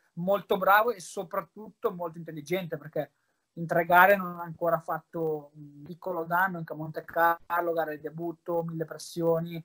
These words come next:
gara difficilissima, eh, eh, è stato intelligente, ha portato a casa un, un quarto posto, quindi, eh, non so, non so cos'altro aggiungere, onestamente.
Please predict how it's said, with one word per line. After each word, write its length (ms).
gara 420
difficilissima, 1300
eh, 80
eh, 1120
è 140
stato 200
intelligente, 540
ha 60
portato 200
a 40
casa 160
un, 260
un 140
quarto 320
posto, 340
quindi, 300
eh, 640
non 240
so, 480
non 140
so 140
cos'altro 320
aggiungere, 400
onestamente. 760